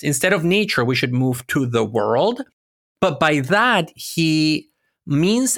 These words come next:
a way of thinking about the world that is open to a myriad of other ways of interpreting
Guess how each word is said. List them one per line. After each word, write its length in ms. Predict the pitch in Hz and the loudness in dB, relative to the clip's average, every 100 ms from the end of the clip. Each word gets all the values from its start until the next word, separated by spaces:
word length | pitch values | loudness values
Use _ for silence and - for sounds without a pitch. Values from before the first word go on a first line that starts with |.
| - | -2
a 100 | 151 | 0
way 260 | 143 151 | 2 2
of 120 | 147 123 | 2 -2
thinking 600 | - - 190 202 247 240 | -10 -2 0 2 0 2
about 280 | 220 196 185 | 2 2 0
the 80 | |
world 460 | 151 123 117 123 135 | 0 2 4 2 2
that 140 | 120 | 2
is 240 | 113 117 - _ | 2 0 -2 _
open 640 | 156 170 - 175 180 196 190 _ _ - | 0 0 0 2 2 0 -4 _ _ -2
to 140 | 175 | 0
a 60 | 156 | 2
myriad 600 | 156 185 196 196 196 196 | 2 2 2 2 0 0
of 180 | 147 - _ | -4 -6 _
other 440 | 156 170 170 180 | 0 2 2 2
ways 360 | 156 143 135 127 | 2 2 2 2
of 120 | 135 | 0
interpreting 880 | 127 117 120 - 110 104 107 110 123 | 0 0 0 0 -2 0 -2 -6 -10